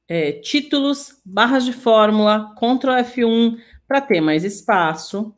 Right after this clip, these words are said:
Tirei aqui de cima, de baixo, esse nome da foto, né? Beleza. Aumenta aqui. E aí, pra compor o resto, o que que eu fiz?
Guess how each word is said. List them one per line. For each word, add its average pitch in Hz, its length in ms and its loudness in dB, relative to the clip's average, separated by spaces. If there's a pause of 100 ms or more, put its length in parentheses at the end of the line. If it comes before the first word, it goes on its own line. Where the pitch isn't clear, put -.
(540)
Tirei 285 560 4
aqui 185 280 -4
de 165 140 -10
cima, 214 500 -4
de 160 160 -8
baixo, 180 720 -2 (320)
esse 202 300 -6
nome 208 340 -2
da 220 120 0
foto, - 340 -14
né? 262 240 -4 (680)
Beleza. - 440 -6 (120)
Aumenta 175 800 0
aqui. 147 800 -4 (480)
E 269 60 2
aí, 311 80 4
pra 403 160 2
compor 233 440 4
o 156 60 4
resto, 202 520 0
o - 20 -6
que - 120 -16
que 302 80 -6
eu 285 60 -4
fiz? - 680 -8